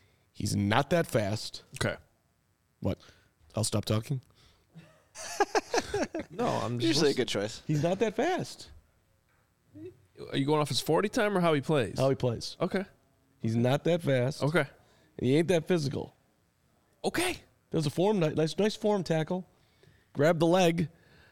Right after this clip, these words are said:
Speaker 1: I was expecting somebody to, to take someone's head off and run from sideline to side. That's why you're drafting a linebacker.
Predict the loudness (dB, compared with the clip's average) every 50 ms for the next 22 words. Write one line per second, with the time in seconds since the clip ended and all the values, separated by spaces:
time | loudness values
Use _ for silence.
0 | _ _ 0 2 4 4 4 4 2 2 2 2 2 2 2 2 2 2 4 4
1 | 6 6 6 6 4 2 2 0 0 0 2 2 2 2 2 0 0 0 0 0
2 | 0 0 2 4 4 4 4 4 2 2 2 2 2 4 4 4 4 4 0 -2
3 | 0 0 0 2 4 4 4 6 6 4 4 4 2 2 2 4 4 2 2 2
4 | 2 0 0 2 2 0 0 0 0 -2 -2 -2 -2 -2 -4 -4 -6 -6 -8 -12
5 | -16